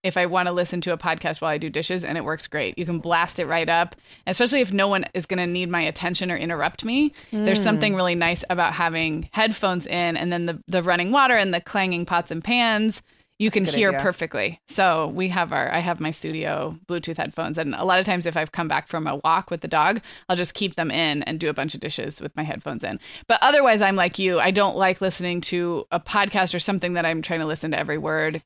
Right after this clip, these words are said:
Speaker 1: if
Speaker 2: Right.
Speaker 1: it's on the Google Home. So I have the Google Home too, and I would say, yeah, music. Um, in the old days, it was that little kitchen T V, which was really nice. But,
Speaker 2: Mm-hmm.
Speaker 1: um, while we're on smart speakers, did you catch that cute little video I made for our listeners
Speaker 2: I
Speaker 1: about
Speaker 2: sure did.
Speaker 1: So, um, I'll put it in the show notes,
Speaker 2: Adorable.
Speaker 1: but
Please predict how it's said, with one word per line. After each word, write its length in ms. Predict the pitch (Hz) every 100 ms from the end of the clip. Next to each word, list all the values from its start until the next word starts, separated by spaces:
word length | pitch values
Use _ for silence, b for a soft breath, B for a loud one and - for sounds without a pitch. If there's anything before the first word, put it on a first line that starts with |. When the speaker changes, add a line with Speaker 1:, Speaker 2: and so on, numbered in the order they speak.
| _
Speaker 1:
if 180 | 170 156
Speaker 2:
Right. 120 | 156
Speaker 1:
it's 80 | -
on 180 | 151 143
the 140 | 139
Google 320 | 156 156 156
Home. 240 | 151 - -
So 100 | 175
I 80 |
have 140 | 185 180
the 60 |
Google 260 | 185 185 180
Home 180 | 170 170
too, 380 | - 170 170 160 B B B
and 200 | - 180
I 100 | 180
would 180 | 180 180
say, 520 | - 170 160 151 160 -
yeah, 240 | 269 196 156
music. 580 | 208 214 214 208 208 - -
Um, 540 | 185 180 170 170 180 _ -
in 140 | 185 185
the 160 | 180 -
old 200 | 185 185
days, 180 | 185 175
it 60 | 120
was 160 | 165
that 140 | 170 135
little 180 | 165
kitchen 320 | 165 165 165 160
T 100 | 160
V, 180 | 160
which 200 | 151 147
was 160 | 160 151
really 160 | - 143
nice. 280 | - 160
But, 200 | 190 156
Speaker 2:
Mm-hmm. 260 | 208 - 254 -
Speaker 1:
um, 220 | 202 196
while 180 | 233 262
we're 100 | 320
on 140 | 302
smart 300 | - 220 208
speakers, 520 | - 262 311 339 349 -
did 180 | 240
you 40 | 220
catch 260 | 240 247
that 140 | 269 220
cute 180 | 226 214
little 140 | 208
video 280 | 180 185 202
I 120 | 214
made 280 | 226 214 240
for 100 | 190
our 80 | 180
listeners 500 | 170 - 214 233 254
Speaker 2:
I 140 | 175
Speaker 1:
about 340 | 160 190 202 208
Speaker 2:
sure 180 | 185 160
did. 500 | 151 156 208 139 208
Speaker 1:
So, 480 | 233 226 208 196 -
um, 300 | 214 214 202
I'll 300 | - 233 226
put 140 | - 320
it 80 | 285
in 100 | 240
the 80 |
show 220 | 220 262 247
notes, 240 | 208 151
Speaker 2:
Adorable. 100 | 156
Speaker 1:
but 220 | 196 151